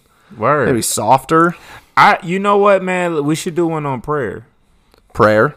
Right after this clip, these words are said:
Speaker 1: Yeah.
Speaker 2: And, like, personal devotion.
Speaker 1: Word.
Speaker 2: Yeah.
Speaker 1: Word.
Speaker 2: I do think that that's something that, that, like, a lot, a lot of people get caught up in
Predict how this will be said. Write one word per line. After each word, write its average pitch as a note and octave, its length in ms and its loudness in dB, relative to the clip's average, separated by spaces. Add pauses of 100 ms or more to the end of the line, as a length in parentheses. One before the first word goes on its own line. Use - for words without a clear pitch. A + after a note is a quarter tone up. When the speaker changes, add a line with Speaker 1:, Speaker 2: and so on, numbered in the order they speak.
(140)
Speaker 1:
Yeah. G#2 480 -12 (100)
Speaker 2:
And, C#3 220 2
like, B2 340 2 (340)
personal B2+ 380 0
devotion. A2+ 540 -2
Speaker 1:
Word. A2+ 420 -6 (360)
Speaker 2:
Yeah. G#2 340 2
Speaker 1:
Word. G#2+ 380 -4 (100)
Speaker 2:
I C#3 80 2
do D3+ 160 0
think D#3 220 -2
that A#2+ 100 0
that's A2+ 240 -2
something A2+ 420 -2
that, G#2 400 -4 (1120)
that, G2+ 220 -6
like, G#2 180 -4
a G#2+ 60 -6
lot, G#2 440 2
a A#2+ 80 4
lot B2+ 240 6
of E3+ 60 0
people D#3+ 240 0
get C3+ 380 0
caught A#2+ 360 4
up A#2 320 2 (100)
in G#2+ 540 -2